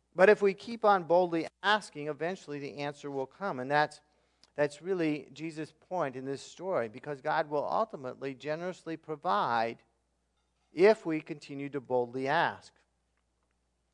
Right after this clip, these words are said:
So Jesus continues the story in the next verse. He says, "And I tell you,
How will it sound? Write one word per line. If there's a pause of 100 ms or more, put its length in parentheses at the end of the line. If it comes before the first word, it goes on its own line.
(640)
So
Jesus
continues
the
story
in
the
next
verse.
He
says,
"And
I (100)
tell
you,